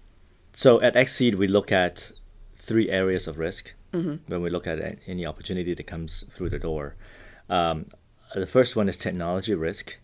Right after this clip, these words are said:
Speaker 2: Mm-hmm.
Speaker 1: How hard is it to build this technology? Will it work?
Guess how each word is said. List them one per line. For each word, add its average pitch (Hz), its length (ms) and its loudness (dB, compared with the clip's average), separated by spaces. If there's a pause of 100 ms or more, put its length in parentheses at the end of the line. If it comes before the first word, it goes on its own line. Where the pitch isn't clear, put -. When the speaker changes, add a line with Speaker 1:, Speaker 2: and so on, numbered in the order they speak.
(140)
Speaker 2:
Mm-hmm. 165 200 -8 (520)
Speaker 1:
How 110 220 -2
hard 92 340 -2
is 95 140 -2
it 110 120 0
to 117 100 -4
build 113 160 -2
this 120 100 -6
technology? 107 560 -4
Will 90 220 -2
it 80 80 -4
work? 92 440 -4